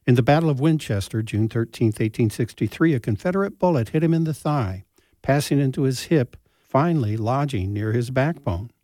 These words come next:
This severe wound healed after a while, but the musket ball was never removed, and so he lived with a lead bullet in his body for the next seventy-eight years.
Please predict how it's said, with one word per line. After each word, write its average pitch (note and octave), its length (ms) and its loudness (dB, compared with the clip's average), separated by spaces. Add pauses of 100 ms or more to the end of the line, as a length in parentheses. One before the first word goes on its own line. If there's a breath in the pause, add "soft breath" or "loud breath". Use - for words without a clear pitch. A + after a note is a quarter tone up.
(140)
This C3 180 4
severe C#3+ 520 0
wound C3 400 0
healed C3+ 420 -4
after G2 300 -8
a F#2+ 60 -2
while, G#2 400 -2 (380)
but B2+ 120 0
the F3 80 2
musket A3 300 0
ball G3+ 220 -2
was F3 160 -2
never F3+ 220 0
removed, F3+ 460 -2
and G2+ 100 -6
so - 160 -4
he B2 80 0
lived E3 260 -2
with E3+ 160 -2
a D3+ 60 0
lead E3 400 -2
bullet G3+ 300 0
in A2 100 0
his G2 180 -2
body A2 300 -2
for C3 160 -6
the G#2+ 80 -2
next A2 300 -2
seventy-eight E3+ 560 -4
years. F3 500 -6